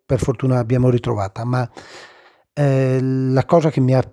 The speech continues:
toccato di più in quella serata là è stata che, è stato quello di, di non avere più contatti con il comune di Gosaldo. Eh, non riuscivamo a metterci in contatto con Gosaldo, con le nostre radio, con il coc, eh, con le forze dell'ordine, polizia, mm,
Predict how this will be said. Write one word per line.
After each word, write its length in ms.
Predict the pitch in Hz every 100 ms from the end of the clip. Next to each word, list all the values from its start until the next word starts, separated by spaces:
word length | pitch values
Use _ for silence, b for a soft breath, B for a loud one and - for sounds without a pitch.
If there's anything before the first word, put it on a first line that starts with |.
| _
toccato 540 | - - - 147 -
di 160 | 143 131
più 380 | - 170 190 196
in 120 | 127
quella 220 | 117 131 120
serata 460 | - 123 123 127
là 480 | 127 139 151 - -
è 120 | -
stata 640 | - 135 123 123 110 - _ B B B B -
che, 200 | 156 139
è 180 | 135
stato 280 | 131 131 156
quello 320 | 143 156 151
di, 300 | 127 139 131
di 140 | 127 143
non 200 | 143 151
avere 280 | 143 175 175
più 240 | - 180
contatti 800 | 165 147 - 151 160 - 180 175
con 320 | - 139 147 _ _ _ -
il 140 | 151
comune 320 | - 143 143
di 120 | 135
Gosaldo. 560 | 131 127 107 107 101 98 _ b b b b b b _
Eh, 160 | 143 135
non 280 | 139 151 196
riuscivamo 600 | 160 - 147 139 170 180
a 80 | 135
metterci 380 | 135 147 -
in 80 | 135
contatto 360 | 131 120 120 131
con 160 | 135
Gosaldo, 680 | 123 120 107 104 104 110 104 -
con 140 | 123
le 80 | 123
nostre 300 | 127 - 127
radio, 460 | 135 165 160 165
con 200 | 151 120
il 160 | 113 110
coc, 460 | - 151 151 _ -
eh, 340 | 120 120 120
con 920 | - 117 113 113 113 113 113 113 113
le 60 | 113
forze 340 | 104 123 - 123
dell'ordine, 640 | 120 135 147 131 131 123
polizia, 1160 | - 120 113 - - 143 135 123 120 117 113 113
mm, 260 | 110 117